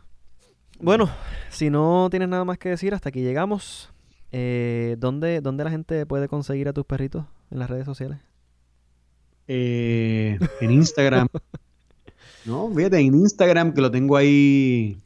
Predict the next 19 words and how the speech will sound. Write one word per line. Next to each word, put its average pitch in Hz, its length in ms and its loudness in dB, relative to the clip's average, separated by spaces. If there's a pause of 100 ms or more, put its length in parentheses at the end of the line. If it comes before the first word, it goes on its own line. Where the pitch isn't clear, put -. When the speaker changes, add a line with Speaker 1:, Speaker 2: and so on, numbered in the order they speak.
(160)
Speaker 2:
público. 147 640 4
Speaker 1:
Ok, 113 240 -6 (280)
nice. 139 540 -12
Speaker 2:
Salen, 175 320 2
sí, 170 180 -10
salen 165 220 4
más 185 120 4
mis 180 140 2
perros 170 300 -2
que 127 180 -4
yo. 113 160 -6
Speaker 1:
Eso, 104 480 -12 (200)
exactamente. - 480 -10
Speaker 2:
Creo 170 200 0
que 190 100 0
es 185 140 -4
Carlos 135 540 -2
Marchán 143 680 -2
tres. 151 540 0